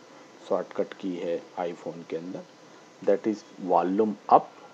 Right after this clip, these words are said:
and power। तो आप ये ऐसे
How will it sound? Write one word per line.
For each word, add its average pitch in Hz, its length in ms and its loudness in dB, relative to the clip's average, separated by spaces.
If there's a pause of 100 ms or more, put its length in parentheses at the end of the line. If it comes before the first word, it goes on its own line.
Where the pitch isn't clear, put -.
(800)
and 110 200 -2 (120)
power। 82 300 6 (1040)
तो - 160 -4 (100)
आप - 300 -4
ये 87 140 0 (100)
ऐसे - 320 -8